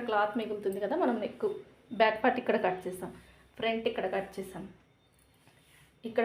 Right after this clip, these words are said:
మిగిలిన క్లాత్లోనే చూడండి, నేను ఇంకా డైరెక్ట్గా కట్ చేస్తున్నాను. నాకు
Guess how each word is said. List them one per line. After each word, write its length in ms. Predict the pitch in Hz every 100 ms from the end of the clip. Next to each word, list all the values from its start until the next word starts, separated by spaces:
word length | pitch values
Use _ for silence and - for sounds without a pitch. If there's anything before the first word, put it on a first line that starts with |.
| 220
మిగిలిన 300 | 196 226 240 233
క్లాత్లోనే 540 | 185 185 180 180 294 523 - - - - _ - _ _ _ -
చూడండి, 280 | 208 208 381 - - - - - - - - _ _ _ _ _ _ - _ - - -
నేను 140 | 233
ఇంకా 100 | 226 220
డైరెక్ట్గా 360 | 214 208 240 254
కట్ 140 | 208 -
చేస్తున్నాను. 440 | 190 - - 220 - - - - - - 233
నాకు 300 | 220 226